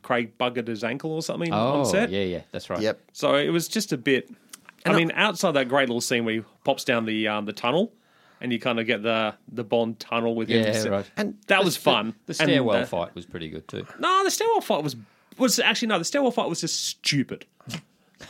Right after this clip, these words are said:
Speaker 1: That one was the most stupid.
Speaker 2: Okay.
Speaker 1: You know,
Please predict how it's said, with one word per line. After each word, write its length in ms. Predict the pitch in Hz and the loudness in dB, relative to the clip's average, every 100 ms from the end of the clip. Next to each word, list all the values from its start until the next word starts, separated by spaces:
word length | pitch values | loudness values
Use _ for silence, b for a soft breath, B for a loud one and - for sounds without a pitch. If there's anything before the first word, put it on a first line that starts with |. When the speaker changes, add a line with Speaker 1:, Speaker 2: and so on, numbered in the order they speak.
| - - | -6 2
Speaker 1:
That 160 | 254 | 4
one 220 | 254 240 220 | 4 4 4
was 160 | 208 | 2
the 120 | 208 | 2
most 320 | 175 156 160 - | 2 4 2 0
stupid. 720 | - - 175 165 165 156 135 - - - _ | -2 0 0 2 2 2 0 -6 -10 -16 _
Speaker 2:
Okay. 300 | 131 - 87 135 | -18 -14 -10 0
Speaker 1:
You 120 | 190 | 2
know, 360 | 170 156 151 | 4 4 2